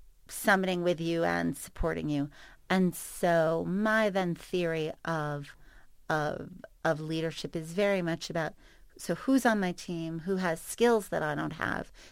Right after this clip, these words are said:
who knows things that I don't know, who's better at me at something or other, and how do I pull those together to enable us to succeed, which in this case, right, if I say, "What does success look like?"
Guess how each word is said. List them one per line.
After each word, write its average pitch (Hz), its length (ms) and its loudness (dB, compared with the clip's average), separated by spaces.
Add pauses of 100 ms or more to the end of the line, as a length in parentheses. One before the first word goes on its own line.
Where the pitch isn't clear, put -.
(100)
who 185 240 2
knows 214 400 2
things 160 340 -6
that 156 120 -2
I 147 180 -2
don't 147 240 -4
know, 147 340 -2
who's 165 320 -6 (840)
better 202 520 10 (160)
at - 160 0
me 170 240 0
at 151 160 -2
something 165 340 -2
or 151 120 0
other, 151 300 0 (320)
and 180 120 2
how 185 160 2
do 185 100 4
I 170 120 2
pull 233 340 2
those 175 320 2
together 165 640 0 (320)
to 165 420 -2
enable 156 400 2
us 151 300 -4
to - 120 -12
succeed, 147 600 -6 (260)
which - 200 -6
in 202 100 2
this 320 220 6
case, 151 500 -4
right, 170 300 4
if - 160 -8
I - 20 -4
say, 160 220 -4
"What 170 120 2
does 170 100 -2
success - 420 -6
look 285 240 0
like?" 156 360 -6